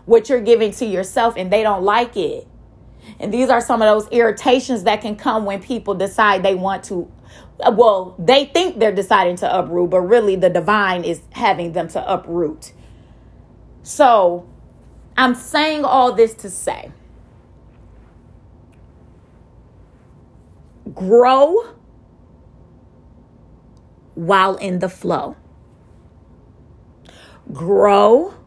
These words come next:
while in the flow. So while divine is uprooting careers and people, uprooting them. Stay in the flow, ride the wave,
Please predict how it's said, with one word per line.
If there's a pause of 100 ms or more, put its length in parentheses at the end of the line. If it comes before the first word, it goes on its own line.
(180)
while
in
the
flow. (200)
So
while (320)
divine
is (100)
uprooting (580)
careers
and
people, (320)
uprooting
them. (680)
Stay (100)
in
the
flow, (240)
ride
the
wave,